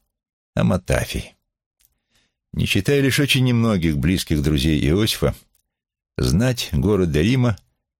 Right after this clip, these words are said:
закрыла перед ним свои двери. И Матафий ощутил это гораздо больнее, чем отец. Как быстро померкло его сияние в домах Большого Света,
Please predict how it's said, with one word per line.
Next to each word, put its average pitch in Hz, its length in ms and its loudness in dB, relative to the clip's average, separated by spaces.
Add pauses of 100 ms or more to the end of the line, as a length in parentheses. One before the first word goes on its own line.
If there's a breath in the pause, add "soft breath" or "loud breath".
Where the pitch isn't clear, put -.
(240)
закрыла 123 580 0
перед 78 300 -2
ним 101 260 2 (380)
свои 76 280 0
двери. 50 480 -4 (540 loud breath)
И 92 80 0
Матафий 90 480 0
ощутил 120 380 -2
это 120 120 -2
гораздо 104 380 0
больнее, 76 400 0
чем 50 220 -4
отец. - 440 -8 (600)
Как 104 260 -2
быстро 131 400 0
померкло 120 540 0
его 95 220 2
сияние 87 540 2
в 69 60 -2
домах 73 320 0
Большого 78 400 0
Света, 82 640 -2